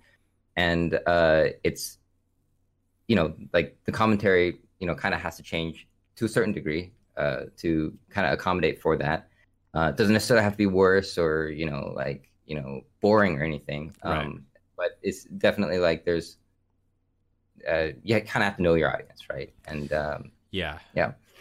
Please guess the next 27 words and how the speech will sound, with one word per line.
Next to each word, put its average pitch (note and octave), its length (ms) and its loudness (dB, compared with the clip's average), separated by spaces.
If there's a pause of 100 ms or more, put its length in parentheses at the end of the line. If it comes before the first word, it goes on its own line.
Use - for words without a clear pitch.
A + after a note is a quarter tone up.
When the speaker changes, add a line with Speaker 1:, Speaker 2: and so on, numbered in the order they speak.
Speaker 2:
I A#2+ 60 0
think, F3 260 0
I C3+ 60 2
think E3 380 -4
in, A#2 140 -6
in A2+ 180 -8
that A2+ 200 2
sense, A2 460 -2
I F#2+ 120 0
think A#2 220 -4
we, G2 640 0 (540)
for B2+ 160 -4
me, C#3+ 340 4
like, G#2 220 2
we G2+ 140 -2
kind C3+ 180 0
of A#2 80 -2
had G#2+ 180 -2
our, F#2 440 0 (100)
I F2 120 -10
would, F#2 160 -10
I G2 80 -8
say G2 200 -2
us, F2 480 -8
it's G2 300 -8
like G#2+ 180 0
the, F2+ 320 0